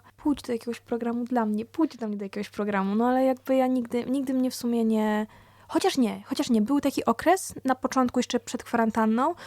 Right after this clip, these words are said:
że chyba wysłałam zgłoszenie drogą online, po prostu trzeba było wysłać swoje dwa nagrania w, i pos-, piosenki polskiej i angielskiej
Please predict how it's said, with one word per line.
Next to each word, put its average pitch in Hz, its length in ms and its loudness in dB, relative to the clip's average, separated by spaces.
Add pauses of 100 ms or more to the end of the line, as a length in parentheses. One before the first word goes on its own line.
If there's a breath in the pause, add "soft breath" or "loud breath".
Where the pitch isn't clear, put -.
(160 loud breath)
że 247 100 0
chyba 240 140 2
wysłałam 240 340 0
zgłoszenie 226 540 2 (180)
drogą 214 260 2
online, 202 520 2
po - 100 -12
prostu 208 240 -6
trzeba 202 200 -4
było 202 180 -4
wysłać 202 260 -4
swoje - 240 -4
dwa 202 140 -2
nagrania 190 360 0
w, 190 120 -10
i 214 120 -8
pos-, - 320 -10
piosenki 208 320 -4
polskiej 214 360 -4
i - 20 0
angielskiej 254 500 -2